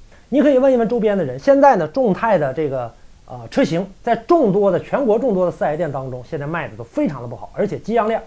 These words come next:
积压量非常的大，所以说证明了这台车表现的不好。那么究其实质的原因，在我们开起来这台车的过程当中，表现的也确确实实不是那么好，尤其是在我们低速档起步加油比较狠的过程当中，你会发现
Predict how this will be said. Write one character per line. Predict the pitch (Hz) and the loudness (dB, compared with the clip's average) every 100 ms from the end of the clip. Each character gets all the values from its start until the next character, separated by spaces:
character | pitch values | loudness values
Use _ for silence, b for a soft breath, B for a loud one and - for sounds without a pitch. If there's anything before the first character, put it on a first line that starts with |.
| - | -12
积 | - 302 285 | 0 2 4
压 | 285 254 | 4 4
量 | 294 285 - - | 2 2 -6 -8
非 | 240 | -4
常 | 165 | -2
的 | 196 | 0
大， | - - - b b b b b b b | 0 -4 -20 b b b b b b b
所 | 269 | 4
以 | 320 | 6
说 | 220 240 | 6 4
证 | 311 | 2
明 | 240 | 2
了 | 247 | 2
这 | 240 | 0
台 | 226 | -2
车 | - 220 | -2 -4
表 | - 123 | -4 -6
现 | 202 | -4
的 | 196 | -4
不 | 196 | -4
好。 | - - | -6 0
那 | 285 | 2
么 | 277 | 2
究 | - 349 349 | 4 6 6
其 | - - 262 285 | 4 2 4 4
实 | - - 311 | 0 0 2
质 | 269 | 2
的 | 151 | 2
原 | 156 185 | 4 4
因， | 196 | 4
在 | 208 254 | 4 2
我 | |
们 | 131 165 | 2 -4
开 | - 302 | 2 2
起 | 196 | 2
来 | 143 | -4
这 | 147 | -4
台 | 143 147 | -6 -6
车 | 160 | -6
的 | 147 | -8
过 | 135 | -8
程 | 127 131 | -8 -8
当 | 127 | -6
中， | 123 - b | -8 -12 b
表 | 170 127 | -6 -4
现 | 127 185 | -2 -2
的 | 120 | -2
也 | |
确 | 113 285 | -4 -2
确 | 196 | 0
实 | 156 196 | 0 -4
实 | 170 | -4
不 | 185 123 175 | -8 -8 -6
是 | 240 | -4
那 | |
么 | 156 | -6
好， | - - - - - b b b b b | -8 -16 -20 -20 -20 b b b b b
尤 | 262 | 0
其 | - 208 | 2 2
是 | 214 - - | 2 -2 -4
在 | - 233 | 2 4
我 | 139 | 4
们 | 123 151 160 | 0 -2 0
低 | - 285 | 4 4
速 | 277 196 | 4 2
档 | 139 139 | 0 -2
起 | - 135 | -8 -6
步 | 214 160 | -2 -2
加 | 202 220 | 0 2
油 | 220 | 2
比 | 180 | 2
较 | 214 214 | 2 2
狠 | - 175 127 | 2 -2 0
的 | 220 | 2
过 | 269 | 4
程 | 175 190 | 4 2
当 | 175 | 2
中， | 170 175 | 2 -2
你 | 131 | -4
会 | 170 | -2
发 | 160 | -2
现 | 156 | -4